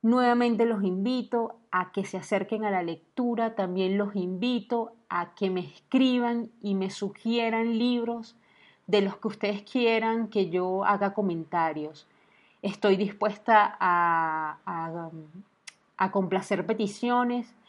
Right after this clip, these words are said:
y sobre todo estoy dispuesta a seguir difundiendo este amor por los libros.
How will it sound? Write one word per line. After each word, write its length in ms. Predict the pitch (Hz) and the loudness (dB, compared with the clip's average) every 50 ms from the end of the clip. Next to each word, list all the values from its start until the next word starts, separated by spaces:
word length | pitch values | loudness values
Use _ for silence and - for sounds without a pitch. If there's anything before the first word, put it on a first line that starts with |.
| - - - - | -20 -18 -8 -8
y 80 | 226 | -4
sobre 240 | - 226 208 208 208 | 0 0 0 0 0
todo 360 | 208 226 233 240 247 247 247 | 0 2 2 4 6 6 4
estoy 420 | 226 214 208 - - - 220 208 208 | 4 2 0 -2 0 2 2 2 2
dispuesta 920 | 226 226 208 - - - 247 233 233 - - - _ - 247 247 240 - - - - - - - _ _ | 0 -2 -6 -8 -2 0 0 0 0 -2 -8 -16 _ -4 -2 -2 -2 -4 -12 -20 -20 -20 -20 -20 _ _
a 380 | - 196 190 190 185 190 196 196 | 2 4 6 8 8 6 6 2
seguir 400 | - - 208 190 202 202 185 196 | 0 0 2 2 2 2 2 2
difundiendo 960 | 226 202 208 - 202 196 202 202 220 226 226 226 226 226 226 226 226 226 226 - - - _ | 2 0 0 -2 -2 0 0 0 2 2 2 0 0 0 -2 -2 -4 -6 -8 -12 -20 -6 _
este 340 | 196 196 - - - 233 214 | -4 -4 -4 -4 0 2 2
amor 340 | 202 202 208 214 208 202 | 4 4 4 2 2 2
por 180 | - 220 208 185 | 0 -2 0 0
los 200 | 185 175 151 143 | -2 -4 -4 -4
libros. 640 | 185 175 175 165 151 147 147 151 156 - - _ | -2 -2 -2 -2 -4 -6 -8 -12 -14 -20 -20 _